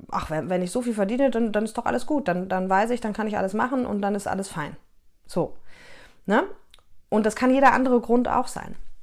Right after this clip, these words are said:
Weil du geschlussfolgert hast, alle Menschen, die mehr als das verdienen, sind total abgehoben oder keine Ahnung,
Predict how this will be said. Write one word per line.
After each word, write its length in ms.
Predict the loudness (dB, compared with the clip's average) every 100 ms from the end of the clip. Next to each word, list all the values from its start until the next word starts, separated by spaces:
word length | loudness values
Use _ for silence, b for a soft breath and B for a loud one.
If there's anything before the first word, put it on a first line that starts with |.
| -8
Weil 240 | 2 6 6
du 220 | 2 -2
geschlussfolgert 640 | -2 -2 -2 0 2 2
hast, 180 | 0 -2
alle 160 | 0 0
Menschen, 380 | 0 -2 -4
die 100 | -2
mehr 180 | 0 0
als 140 | 0 -2
das 140 | -4
verdienen, 400 | -4 -2 -2 -2
sind 100 | -2
total 280 | -6 -4 -2
abgehoben 520 | 0 2 4 4 0
oder 240 | 0 0 0
keine 540 | -2 0 2 2 0
Ahnung, 400 | 0 0 -2 -6